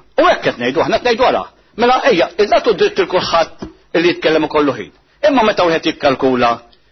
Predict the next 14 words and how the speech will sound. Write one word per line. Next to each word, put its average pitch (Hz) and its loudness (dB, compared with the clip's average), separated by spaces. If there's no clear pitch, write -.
kemm 165 0
maximum 143 -2
ħin 131 -2
jieħu 127 -2
jifri, 127 -4
mhux 220 -2
skont 135 -4
is-standing 120 -6
orders, 139 -4
kemm 254 0
wieħed 247 -2
jista' - -4
jieħu, 240 0
nikkalkulawhom 277 2